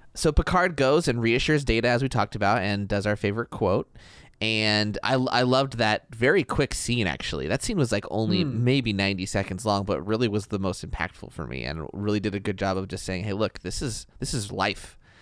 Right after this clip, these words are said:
Speaker 1: And I love
Speaker 2: Yeah.
Speaker 1: that that's a very important thing to Data, is telling him that that's a part of life. Is then, then he can understand that he doesn't
Speaker 2: Well
Speaker 1: quite understand, right?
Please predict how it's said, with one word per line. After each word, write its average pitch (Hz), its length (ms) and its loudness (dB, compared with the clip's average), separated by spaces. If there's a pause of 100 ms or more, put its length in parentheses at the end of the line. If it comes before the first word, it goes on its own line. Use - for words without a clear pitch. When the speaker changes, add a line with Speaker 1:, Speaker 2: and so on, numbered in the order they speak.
(140)
Speaker 1:
And 107 120 0
I 107 40 4
love 123 240 4
Speaker 2:
Yeah. 156 120 2
Speaker 1:
that 139 80 0
that's 120 180 0
a 117 40 2
very 123 220 4
important 107 360 4
thing 117 180 -2
to 98 60 -6
Data, 76 320 0
is 67 140 -4
telling 95 320 -2
him 78 140 -6
that 69 100 -10
that's - 200 -8
a - 40 -14
part 90 160 -4
of 58 100 -10
life. 58 220 -4
Is 87 120 -12
then, 92 380 -6
then 113 240 2
he 110 120 -4
can 87 220 -8
understand 76 840 -6 (220)
that 85 120 -4
he 101 80 -8
doesn't 101 320 -6
Speaker 2:
Well 170 100 -2
Speaker 1:
quite 170 140 0
understand, 52 540 -12
right? 104 200 -10